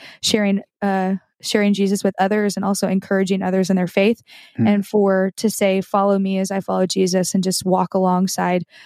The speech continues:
Speaker 1: uh, one another in community. And that is so beautiful. So I, I love that.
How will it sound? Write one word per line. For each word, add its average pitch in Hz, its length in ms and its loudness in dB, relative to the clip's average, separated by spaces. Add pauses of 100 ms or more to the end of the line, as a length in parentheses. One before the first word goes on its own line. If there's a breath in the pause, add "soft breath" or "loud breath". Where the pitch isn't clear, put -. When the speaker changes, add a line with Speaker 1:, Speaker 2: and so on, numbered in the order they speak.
(160 loud breath)
Speaker 1:
uh, 196 140 2
one 196 240 0
another 185 320 -2
in 190 200 -2
community. 196 600 0
And 190 220 0
that 190 340 0
is 226 200 0
so 220 640 0
beautiful. 220 640 -2 (220)
So 202 400 -2
I, - 260 -8
I 240 120 -2
love 214 300 -6
that. 226 280 -6